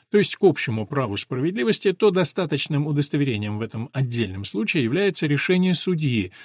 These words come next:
уполномоченного решать такого рода случаи. Ибо хотя совет человека, занятого изучением права, полезен для избежания споров, однако это лишь совет.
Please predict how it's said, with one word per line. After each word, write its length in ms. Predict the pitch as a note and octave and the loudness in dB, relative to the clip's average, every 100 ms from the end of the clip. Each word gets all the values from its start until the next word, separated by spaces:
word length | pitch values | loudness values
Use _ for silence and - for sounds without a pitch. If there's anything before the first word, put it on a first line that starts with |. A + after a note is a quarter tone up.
| - | -8
уполномоченного 720 | - C3 C#3+ D3 E3 - D3+ C#3+ | 0 6 6 6 4 2 4 4
решать 420 | C3+ - F3 - | 4 2 0 -2
такого 360 | C#3 D#3 C3+ | -6 0 0
рода 220 | C3 B2 B2+ | 2 -2 -4
случаи. 500 | - F#2 - - - _ - - | -6 -10 -12 -16 -20 _ -16 2
Ибо 180 | F#3 F3+ | 4 6
хотя 480 | F3+ E3+ F3+ D3 | 4 4 4 4
совет 300 | C3 E3+ C#3+ | 2 2 2
человека, 480 | - D3 A#2+ A#2 A2 | 2 0 0 -2 -2
занятого 440 | G#2+ B2+ A#2 A2+ A#2 | -2 -2 -4 -4 -2
изучением 440 | A#2 A2+ B2+ A2 | -2 -2 -2 -4
права, 300 | G#2+ A#2 A2 | -4 -4 -4
полезен 600 | - C#3+ D3+ A#2 F#2 F2+ | 0 2 4 4 0 -6
для 200 | F2+ G2+ | -8 -8
избежания 460 | G2 A2+ A2 G#2+ A2+ | -6 -6 -6 -4 -6
споров, 380 | - A3+ E3 - - - - | 2 4 2 -2 -20 -20 -6
однако 320 | D3+ F#3 F#3 | 0 2 4
это 160 | F#3+ F#3 | 2 2
лишь 180 | F3+ - | 2 2
совет. 320 | G3+ F3 G#2 | 2 2 0